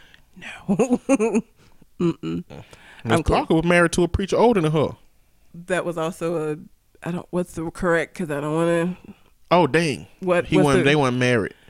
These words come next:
Speaker 1: They were married. That was her husband.
Speaker 2: Oh, that was her husband?
Speaker 1: The little
Speaker 2: I thought he was philandering.
Speaker 1: The little, no. The, uh, her husband was the, um, little person?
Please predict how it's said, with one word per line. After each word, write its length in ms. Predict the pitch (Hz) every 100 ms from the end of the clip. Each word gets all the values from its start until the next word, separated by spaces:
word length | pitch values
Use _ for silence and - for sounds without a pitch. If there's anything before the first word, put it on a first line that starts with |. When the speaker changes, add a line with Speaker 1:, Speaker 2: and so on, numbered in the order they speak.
| _ _ -
Speaker 1:
They 140 | 320
were 160 | 427 494
married. 420 | 349 254 165 143 -
That 160 | 254 349
was 80 | 359
her 320 | 330 330 330
husband. 240 | 349 -
Speaker 2:
Oh, 20 |
that 80 | 165
was 120 | 160
her 80 | 143
husband? 420 | 151 196 190 170 170
Speaker 1:
The 100 | 233
little 340 | 269 311 339 320
Speaker 2:
I 40 |
thought 140 | 139
he 60 | 165
was 140 | 151
philandering. 600 | - 127 151 143 110 98 110
Speaker 1:
The 160 | 202
little, 560 | 233 240 262 240 202 170 - _ _ _ _ -
no. 480 | 202 180 156 156 170 _ _ _ _ _ _
The, 240 | 196 196 -
uh, 240 | 170 180
her 220 | 175 220 202
husband 600 | 240 285 226 190 170 170
was 200 | 170 170
the, 200 | 147 -
um, 600 | 165 160 - - - - _ _ _ _ _ - - _ _ _ _ _ _ _ _ _ _ _ _ _ _ _ _ _ _ _ _ -
little 280 | 185 220 320
person? 640 | - 427 427 - 440 427